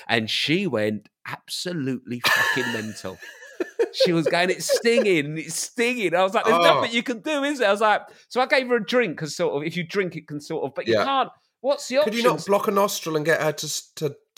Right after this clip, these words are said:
Speaker 1: They don't know how to blow out their nose, especially not with tomato sauce, and it's red, so it looks like blood, so they're panicking.
Speaker 2: Oh,
Speaker 1: And you
Speaker 2: mate.
Speaker 1: can't just, like, get the hose and squirt water up there, which is what you're supposed, that's what, how they clear noses, isn't it? Squirting.
Speaker 2: Oh, yeah, yeah, you can't do that.
Speaker 1: No, so she, oh my God, it,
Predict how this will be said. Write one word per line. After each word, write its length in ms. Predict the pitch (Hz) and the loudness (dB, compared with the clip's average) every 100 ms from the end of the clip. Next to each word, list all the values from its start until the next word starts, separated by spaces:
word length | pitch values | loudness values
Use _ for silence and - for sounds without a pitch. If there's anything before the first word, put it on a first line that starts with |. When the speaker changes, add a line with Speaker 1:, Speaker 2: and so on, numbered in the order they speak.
| - | -8
Speaker 1:
They 160 | 120 170 | -2 0
don't 180 | 175 151 | 0 0
know 120 | 147 | 2
how 100 | 143 | 0
to 140 | 143 143 | 0 -4
blow 180 | - 151 151 | -4 -2 2
out 140 | 147 | 2
their 120 | 156 151 | 2 2
nose, 260 | 160 180 | 2 2
especially 300 | 165 220 196 | 0 -6 -4
not 120 | 190 | -4
with 80 | 160 | -4
tomato 280 | - 180 180 | -2 0 0
sauce, 220 | 151 190 - | 0 -2 0
and 80 | |
it's 160 | 185 165 | -4 -6
red, 380 | 180 180 196 - | -4 2 2 2
so 120 | 190 | -2
it 40 | 175 | -2
looks 160 | 151 | -2
like 240 | 180 - - | -2 -2 -2
blood, 380 | 185 185 190 | 2 4 2
so 100 | - | -2
they're 120 | 170 160 | -2 -2
panicking. 720 | - 175 196 185 185 180 110 | -4 -4 -4 -2 0 0 0
Speaker 2:
Oh, 200 | 101 95 87 | -2 -4 -2
Speaker 1:
And 140 | 90 202 | 0 0
you 60 | |
Speaker 2:
mate. 80 | 180 | 2
Speaker 1:
can't 180 | 233 247 | 2 0
just, 140 | 208 | 0
like, 160 | 214 175 | -2 0
get 100 | 202 | 2
the 80 | 175 | 4
hose 380 | 175 190 147 131 | 4 4 2 -2
and 100 | 131 | -6
squirt 320 | - 175 151 | 0 0 2
water 320 | 165 165 165 | 2 2 2
up 160 | 180 - | 2 -2
there, 260 | 104 143 170 | -4 -4 -4
which 160 | 160 | -4
is 80 | 160 | -4
what 100 | 175 | -4
you're 60 | 139 | -4
supposed, 220 | - 165 | -2 0
that's 200 | 185 - | 0 0
what, 160 | 147 | -2
how 140 | 143 147 | 0 0
they 140 | 139 | 0
clear 340 | 127 - 165 156 | -4 -4 -2 0
noses, 400 | 101 101 117 147 | -2 -6 -6 -4
isn't 100 | 160 | -2
it? 160 | 101 _ - | -2 _ -16
Squirting. 520 | - 165 156 143 - | -8 0 2 4 2
Speaker 2:
Oh, 40 | |
yeah, 220 | 175 180 175 | 4 4 4
yeah, 120 | 135 | 4
you 120 | 110 | 0
can't 260 | 98 156 107 | 0 -2 0
do 140 | 95 | 0
that. 240 | 107 104 180 | 2 4 4
Speaker 1:
No, 220 | 160 113 | 4 2
so 160 | - | -4
she, 240 | 135 180 151 | -4 -2 2
oh 160 | 127 110 | 2 2
my 120 | 101 | 0
God, 200 | 120 | 0
it, 60 | 107 | 0